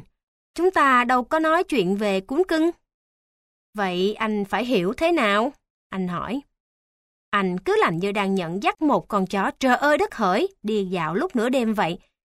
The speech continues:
Chúng ta đang nói về một đứa trẻ." "Anh biết mà"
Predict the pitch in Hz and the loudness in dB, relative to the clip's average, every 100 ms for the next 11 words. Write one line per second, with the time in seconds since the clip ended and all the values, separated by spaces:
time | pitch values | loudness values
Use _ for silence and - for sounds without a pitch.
0 | _ _ 226 302 302 240 208 196 180 175 | _ _ -2 0 0 0 0 -2 0 0
1 | 202 302 226 190 185 233 370 294 185 247 | -2 -2 -2 -2 -2 -2 -2 0 0 0
2 | - _ _ _ _ _ _ _ _ 190 | -2 _ _ _ _ _ _ _ _ -8
3 | 185 220 370 269 185 170 202 | -4 -2 0 0 -4 -4 -6